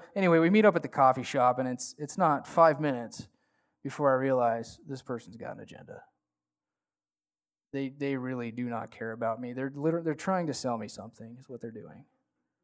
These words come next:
And if they would have just said, "Hey, I sell such and such a product, and I'm wondering if you're interested. Could we meet up, have some coffee? I'll tell you more about it, and I'd also like to get to know you more."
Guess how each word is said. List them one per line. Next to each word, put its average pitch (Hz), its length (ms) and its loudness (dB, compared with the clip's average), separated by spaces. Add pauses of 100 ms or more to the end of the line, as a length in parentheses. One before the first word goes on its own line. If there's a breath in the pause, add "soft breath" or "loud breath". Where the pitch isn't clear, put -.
(460)
And 143 200 -2
if 147 160 -4
they 202 160 8
would 214 240 4
have 160 240 -2
just 156 320 2
said, 131 400 0 (1900)
"Hey, 175 360 2 (720)
I 175 160 -4
sell 160 340 4
such 151 240 -2
and 139 100 -8
such - 220 -4
a 120 60 -14
product, 127 500 0
and 123 80 -6
I'm 120 120 -8
wondering 127 340 -4
if 113 100 -10
you're 107 100 -8
interested. 123 440 -10
Could 131 180 -8
we 120 140 -8
meet 123 200 -6
up, 120 240 0
have 120 140 -8
some 117 120 -18
coffee? 127 340 2
I'll 113 80 -4
tell 131 180 -4
you 123 80 -6
more 123 160 -4
about 127 280 4
it, 123 40 0
and 120 100 -4
I'd 135 100 2
also 160 200 4
like 131 160 0
to 123 60 -14
get 123 140 -6
to 120 80 -8
know 139 100 -2
you 120 140 -4
more." - 280 -16